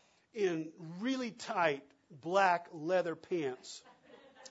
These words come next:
and super expensive, uh, alligator skin cowboy boots, and I wore a silk shirt with puffy sleeves and,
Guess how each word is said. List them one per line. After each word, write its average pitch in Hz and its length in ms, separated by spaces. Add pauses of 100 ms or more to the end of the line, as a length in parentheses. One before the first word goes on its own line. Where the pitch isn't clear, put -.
(360)
and 403 180
super 302 580
expensive, 220 840 (500)
uh, 165 320 (120)
alligator 247 520
skin 220 360
cowboy 208 600
boots, 143 440 (380)
and 190 140
I 254 120
wore 247 320
a 185 100
silk 240 680
shirt 214 720 (340)
with 180 200
puffy 254 400
sleeves 226 720
and, 170 120